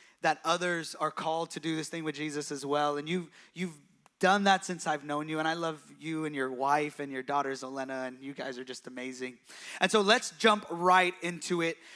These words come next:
Uh, wanna hear about you, wanna hear about your story. Uh, I believe it's, it's such a powerful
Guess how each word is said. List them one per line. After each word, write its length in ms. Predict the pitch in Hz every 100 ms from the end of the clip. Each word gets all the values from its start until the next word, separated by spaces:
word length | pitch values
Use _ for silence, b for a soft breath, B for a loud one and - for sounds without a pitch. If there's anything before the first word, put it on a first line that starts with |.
| B
Uh, 220 | 170 165 147
wanna 260 | 151 208 202
hear 160 | 208
about 340 | 190 180 170 165
you, 360 | 175 170 165
wanna 200 | 151 165
hear 80 | 165
about 220 | 160 156
your 60 | 151
story. 420 | - 151 139 131 - B B B
Uh, 160 | 143 139
I 100 | 170
believe 240 | 180 175
it's, 160 | 165 -
it's 180 | 156 151
such 220 | 190 185
a 80 | 170
powerful 880 | - - 143 156 151 - 147 127